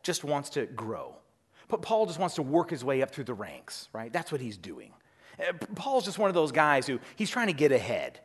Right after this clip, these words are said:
He's kind of a secondary apostle, you know? He's not one of the original. And so he's just trying to, to build himself up."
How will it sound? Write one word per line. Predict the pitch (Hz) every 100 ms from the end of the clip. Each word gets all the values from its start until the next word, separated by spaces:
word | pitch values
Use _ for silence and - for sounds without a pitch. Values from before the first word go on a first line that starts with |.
| _ -
He's | 269
kind | 254 220
of |
a | 135
secondary | - 151 135 139 135 139
apostle, | 131 147 139 151 143 -
you | 160
know? | 156 156
He's | 170 175
not | 156
one | 147 135
of |
the | 117
original. | 107 143 135 151 143 - _ _
And | 147
so | 156
he's | 151
just | 175 -
trying | - 160
to, | 135 -
to | 123
build | 101 _ 135 131 123
himself | 117 - 101 98
up." | 78 - -